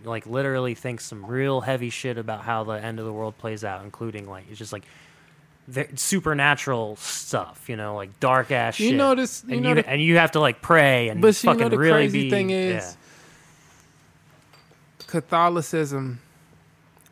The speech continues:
Speaker 2: in the white household versus superstition in the black household, but sometimes we can't pinpoint it to an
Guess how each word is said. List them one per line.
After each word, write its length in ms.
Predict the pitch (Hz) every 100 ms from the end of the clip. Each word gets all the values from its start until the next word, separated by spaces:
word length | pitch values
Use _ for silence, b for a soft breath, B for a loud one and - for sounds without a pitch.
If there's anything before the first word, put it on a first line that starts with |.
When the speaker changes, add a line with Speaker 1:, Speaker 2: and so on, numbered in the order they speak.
| -
Speaker 2:
in 480 | 151 143 131 131 127 _ _ _ _ _ _ -
the 80 |
white 320 | 127 135 135 -
household 640 | 139 123 - 120 69 - _ _ _ _ _ _ -
versus 760 | 123 135 123 139 123 113 - _ _ _ _ _ -
superstition 880 | - - 202 180 151 - 170 - 147
in 100 | 131
the 80 | 123
black 320 | 123 135 143
household, 580 | 135 135 120 131 131 - -
but 120 | 127
sometimes 560 | - 147 143 139 131
we 140 | 131 135
can't 320 | - 135 127
pinpoint 500 | 139 135 - 139 139
it 80 | -
to 180 | 143
an 100 | 139